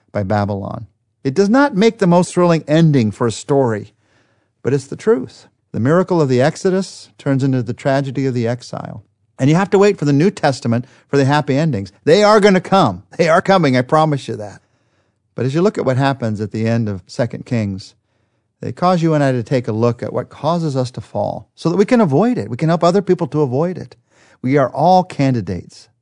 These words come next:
I gotta let go of my pride and recognize I am a candidate for a fall from faithfulness. We're all human. Now, why do we fall from faithfulness? What are some of the reasons?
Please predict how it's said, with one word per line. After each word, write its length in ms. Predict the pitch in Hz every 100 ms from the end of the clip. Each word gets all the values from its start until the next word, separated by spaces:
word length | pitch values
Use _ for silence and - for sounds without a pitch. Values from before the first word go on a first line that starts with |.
| _ _ _
I 100 | 123
gotta 200 | 127 175
let 180 | 170 175
go 160 | 160 156
of 40 |
my 140 | 151 135
pride 320 | - 143 131
and 100 | 120
recognize 460 | 135 139 131 120 -
I 180 | 127 165
am 160 | 170
a 60 | 123
candidate 640 | - - 156 147 117 113 - - _
for 160 | -
a 40 | 110
fall 300 | - 131 139
from 180 | 139 131
faithfulness. 680 | - 156 175 - 95 - -
We're 140 | 143
all 160 | 180 175
human. 420 | 190 226 127 117 _ _ _ _ _ _ _ _ _ -
Now, 100 | 104
why 220 | 156 226
do 100 | 214
we 100 | 202
fall 320 | - 165 160
from 180 | - 120
faithfulness? 540 | - 113 - 101 92
What 100 | 180
are 60 | 202
some 180 | - 185
of 60 |
the 100 | 143
reasons? 600 | 110 120 - - 123 -